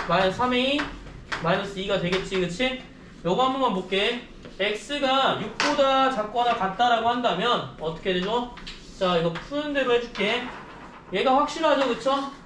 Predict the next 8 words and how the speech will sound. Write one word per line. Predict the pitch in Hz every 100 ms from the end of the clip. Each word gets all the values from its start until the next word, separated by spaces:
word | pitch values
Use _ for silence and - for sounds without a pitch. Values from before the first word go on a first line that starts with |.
| - - - - - - -
어, | 180 175 180
표시에, | 302 294 302 285 277 - -
수직선에 | 294 294 262 277
무조건 | 202 214 240 226
표시하는 | 254 277 247
거야. | 196 202 254 - - - - - -
그럼 | - 196
뭐야? | 185